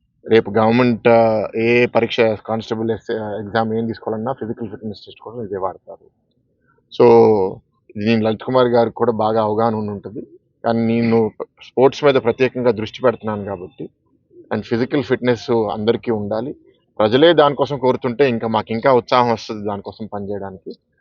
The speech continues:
తప్పకుండా ఆవిడతో మాట్లాడి, కలెక్టర్ గారితో మాట్లాడి, ఈ ఏరియాను ఒకసారి సర్వీస్, ఆ, సర్వే చేపించి, సర్వే చేపించిన తర్వాత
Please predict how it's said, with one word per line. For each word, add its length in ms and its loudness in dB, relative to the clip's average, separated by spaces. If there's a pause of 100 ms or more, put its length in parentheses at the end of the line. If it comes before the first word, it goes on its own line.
(160)
తప్పకుండా 340 0
ఆవిడతో 320 4
మాట్లాడి, 580 -2
కలెక్టర్ 360 -6
గారితో 260 -4
మాట్లాడి, 500 -8 (520)
ఈ 140 0
ఏరియాను 320 4
ఒకసారి 280 0
సర్వీస్, 560 -6
ఆ, 320 -6
సర్వే 260 2
చేపించి, 520 -8 (520)
సర్వే 240 6
చేపించిన 520 0
తర్వాత 560 -2